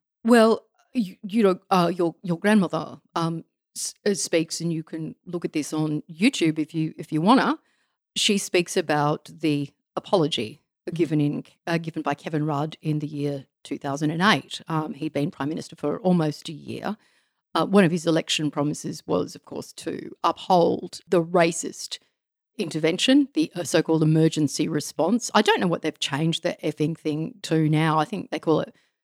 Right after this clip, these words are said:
Speaker 1: Happy Golden Futures for
Speaker 2: <laughs>
Speaker 1: everybody or something. But, you know, and Julia Gillard then in turn renewed the thing for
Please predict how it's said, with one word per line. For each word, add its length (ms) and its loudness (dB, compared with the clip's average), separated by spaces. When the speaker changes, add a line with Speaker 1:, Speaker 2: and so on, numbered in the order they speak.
Speaker 1:
Happy 200 0
Golden 320 0
Futures 540 -2
for 100 -2
Speaker 2:
<laughs> 0 -
Speaker 1:
everybody 480 2
or 140 -8
something. 580 -6
But, 240 2
you 160 2
know, 140 4
and 260 2
Julia 360 0
Gillard 360 4
then 200 2
in 120 -2
turn 400 0
renewed 420 4
the 80 -4
thing 400 -2
for 440 6